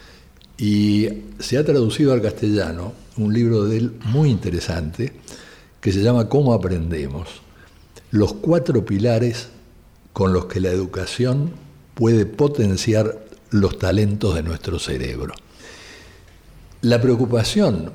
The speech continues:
de Dehaene es la misma preocupación nuestra, el tema de la desigualdad. Y parte de una base bastante obvia. Cuando nacemos, todos tenemos cerebros parecidos.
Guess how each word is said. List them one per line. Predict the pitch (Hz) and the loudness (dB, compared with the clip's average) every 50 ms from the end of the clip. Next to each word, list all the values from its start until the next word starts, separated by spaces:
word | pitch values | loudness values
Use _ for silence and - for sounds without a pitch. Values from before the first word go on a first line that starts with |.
| - | -10
de | - 101 92 95 95 95 | -8 -4 -2 0 0 2
Dehaene | 95 101 101 90 90 95 101 113 131 - - - - - - - - | 2 2 0 0 -2 -2 -4 -4 -6 -6 -10 -18 -20 -20 -14 -4 0
es | 120 120 120 127 | 0 0 2 0
la | 123 127 | 0 0
misma | 160 185 151 180 160 127 | 0 0 0 0 0 0
preocupación | 120 110 101 104 98 92 98 90 - - 120 123 123 123 160 - - - - | 0 0 0 -2 -2 -2 -4 -4 -2 -2 -2 -2 -2 -2 -4 -6 -10 -12 -10
nuestra, | 104 101 95 87 82 - - - - 90 85 82 | -8 -6 -6 -6 -8 -10 -14 -14 -12 -10 -8 -8
el | 95 95 92 | -8 -10 -8
tema | - - 117 117 120 120 117 | -4 -2 0 0 0 0 0
de | 107 98 92 | 0 0 0
la | 92 92 95 | -2 -2 -2
desigualdad. | 95 107 131 127 123 - - 113 107 98 90 90 87 85 85 87 85 80 73 73 - - - - - - - - - - - - - - - - - - - - - - - - | 0 0 0 0 0 0 0 0 0 2 0 0 -2 -4 -6 -10 -10 -12 -12 -14 -18 -20 -20 -20 -20 -20 -20 -20 -18 -18 -18 -18 -18 -20 -20 -20 -20 -20 -20 -20 -20 -20 -10 -4
Y | - 127 117 | -2 -2 0
parte | 120 156 190 214 214 - - 175 131 | 2 2 2 2 2 2 2 2 2
de | 143 | 2
una | 156 151 139 131 | 2 2 2 2
base | 135 147 139 117 - - - 131 135 151 135 - - - | 2 2 2 0 -2 -2 0 0 0 0 -2 -4 -10 -10
bastante | 107 101 98 98 - - 110 113 117 117 120 107 98 | -6 -4 -4 -4 -2 -2 -2 -2 0 0 0 0 2
obvia. | 85 80 69 71 76 76 76 78 71 - - - - - - - - - - - - - - - - - - - - - - - - - - | 2 0 0 -2 -2 -4 -4 -6 -8 -10 -14 -16 -16 -14 -12 -12 -12 -12 -14 -16 -18 -16 -16 -16 -16 -14 -16 -16 -16 -16 -14 -14 -12 -8 -4
Cuando | - 127 117 120 127 123 | -2 0 2 2 2 2
nacemos, | 127 123 - - 170 143 104 95 107 110 - - - - - - - - - - - - - - | 0 0 0 2 2 2 2 2 0 -4 -4 -6 -10 -14 -14 -14 -14 -10 -10 -10 -10 -10 -6 -2
todos | 165 165 165 143 135 - | 0 2 2 2 0 0
tenemos | - 113 117 117 120 113 107 - - | -2 0 2 2 2 0 0 -2 -4
cerebros | 104 101 98 98 98 98 92 - | -2 0 0 0 0 0 -2 -4
parecidos. | - 95 92 85 78 - - 78 76 76 71 65 - - | -4 -4 -6 -4 -6 -8 -8 -10 -8 -8 -8 -10 -10 -12